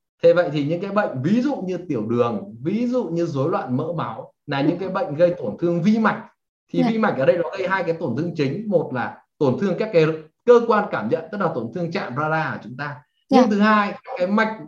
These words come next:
Speaker 1: các cái thần kinh để dẫn đường về ấy, cũng phải được nuôi bằng mạch máu.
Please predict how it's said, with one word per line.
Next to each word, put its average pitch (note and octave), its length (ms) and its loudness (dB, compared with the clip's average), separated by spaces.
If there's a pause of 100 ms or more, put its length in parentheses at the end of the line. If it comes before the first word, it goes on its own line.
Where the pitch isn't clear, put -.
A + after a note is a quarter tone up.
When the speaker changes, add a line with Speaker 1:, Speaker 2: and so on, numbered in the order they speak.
Speaker 1:
các - 120 -4
cái G3+ 80 -4
thần F#3 340 2
kinh A3+ 280 6
để A#2+ 100 -2
dẫn A#3+ 320 -2
đường F3+ 320 4
về C#3 220 6
ấy, - 200 -4 (240)
cũng C#4 200 0
phải E3+ 120 0
được D#3 160 -2
nuôi G3+ 180 2
bằng D#3 160 0
mạch B2 160 -4
máu. A2+ 320 -10